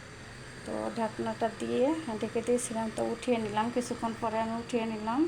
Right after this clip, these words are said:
তো দেখেন উঠিয়ে নেওয়ার পরে পানি শাকের সাথে আমি সামান্য, যেহেতু এটা আমি ভাজি করব না, এ, সামান্য পা-, হালকা পানি ঝোল থাকবে,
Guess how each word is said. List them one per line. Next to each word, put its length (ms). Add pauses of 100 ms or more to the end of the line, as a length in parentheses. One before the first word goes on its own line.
(640)
তো 80 (100)
দেখেন 400 (920)
উঠিয়ে 260
নেওয়ার 380
পরে 260 (540)
পানি 280 (480)
শাকের 420
সাথে 260 (200)
আমি 200
সামান্য, 460 (140)
যেহেতু 360
এটা 180
আমি 100 (100)
ভাজি 280
করব 240
না, 180 (720)
এ, 20 (240)
সামান্য 340 (180)
পা-, 360
হালকা 420
পানি 240 (280)
ঝোল 180 (120)
থাকবে, 400